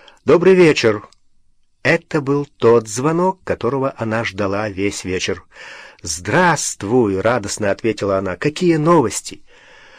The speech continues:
«Пока никаких, но готовность номер один. Как только подвернётся удобная ситуация, она будет немедленно использована». «Сколько у тебя вариантов?» «Четыре». «Пока четыре, но, возможно, скоро будет больше.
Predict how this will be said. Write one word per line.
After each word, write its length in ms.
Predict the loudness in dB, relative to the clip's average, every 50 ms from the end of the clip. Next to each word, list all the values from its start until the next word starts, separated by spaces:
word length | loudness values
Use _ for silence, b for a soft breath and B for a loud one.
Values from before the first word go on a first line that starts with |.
| b b b -6
«Пока 260 | -4 -2 2 2 2
никаких, 600 | 4 2 0 0 -2 -4 -2 -2 -2 -2 -2 0
но 200 | 2 4 4 4
готовность 600 | 2 2 0 0 2 4 4 4 2 0 -2 -2 -2
номер 240 | 0 0 2 2 0
один. 360 | 2 4 2 2 2 0 -4 _ _ _ _ _ b b b b b b b b
Как 280 | _ 0 0 0 0 -2
только 360 | 0 2 2 2 4 0 -2 0
подвернётся 720 | 0 0 0 2 2 2 2 2 2 0 0 -2 0 2
удобная 480 | 2 4 4 2 2 2 0 0 0 0
ситуация, 760 | -2 -6 -4 -2 0 0 0 0 -2 -2 2 2 2 2 2
она 260 | -2 -4 -2 -2 0
будет 320 | 0 0 0 0 -6 _
немедленно 680 | -2 0 2 2 4 4 2 2 2 2 2 2 2 0
использована». 760 | 0 -2 -2 0 2 2 2 2 2 2 2 4 2 2 0 -2 -8 _ _ -20 _ _ _ _ _ _ _ _ _ _ _ _ _
«Сколько 380 | -12 -4 0 0 0 0 0 -2
у 20 |
тебя 240 | -2 0 0 0 2
вариантов?» 640 | 2 2 2 2 2 0 -2 -4 -8 -10 -10 -16 _ _ _ _ _ _ _ _ _ _ _ _ _ _
«Четыре». 840 | -6 -2 -2 -2 -2 0 2 4 6 6 8 6 6 4 4 0 -4 _ _ _ -20 B B B B B _
«Пока 440 | -2 -2 -2 -2 -4 -4 -4 -4 -6
четыре, 440 | -6 -8 -8 -4 -2 0 2 2
но, 160 | 4 4 4 6
возможно, 640 | 6 4 4 2 4 4 6 6 4 4 2 0 0
скоро 460 | 0 -4 -6 -2 -2 0 0 0 -4
будет 300 | -4 -4 -4 -4 -4 -4
больше. 720 | 0 2 4 6 6 4 4 0 0 2 4 4 4 2